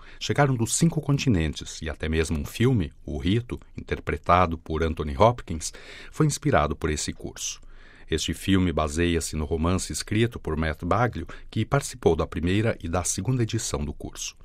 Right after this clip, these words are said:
Desde o início, ninguém queria mais falar do demônio, nem a teologia protestante, nem a católica. Muitos sacerdotes, no entanto, viram-se despreparados, pois não eram mais formados nos seminários das faculdades teológicas e não sabiam mais como enfrentar o problema.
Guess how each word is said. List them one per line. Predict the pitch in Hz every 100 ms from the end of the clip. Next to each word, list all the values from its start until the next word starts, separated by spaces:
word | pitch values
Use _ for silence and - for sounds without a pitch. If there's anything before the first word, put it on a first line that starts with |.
| - - -
Desde | - 80 73
o | 76
início, | 98 120 98 -
ninguém | 101 104 147
queria | 147 147 87
mais | 78 78
falar | - 80 82
do | 78
demônio, | 80 82 113 92 76 - -
nem | 127 151
a |
teologia | 147 147 127 123 78
protestante, | - - 92 - 123 131 147 127 -
nem | 131 131
a | 123
católica. | 127 - 73 67 - - - - - - -
Muitos | 85 78 -
sacerdotes, | 78 80 78 90 - -
no |
entanto, | 76 - 110 117 - - -
viram-se | 110 120 120 - 110
despreparados, | 92 131 - - 135 127 107 76 71 - - - - -
pois | 78 76
não | 78
eram | 82 82
mais | 80 76
formados | - 82 78 101 117 80
nos | 85 -
seminários | 80 80 78 82 78
das | - 76
faculdades | - 80 - 78 95 -
teológicas | - 80 87 113 117 95 - 107
e |
não | 107 131
sabiam | - 147 104 82 78
mais | 76 76
como | - 95 92 -
enfrentar | 123 - 117 - 143
o | 73
problema. | 85 82 82 73 67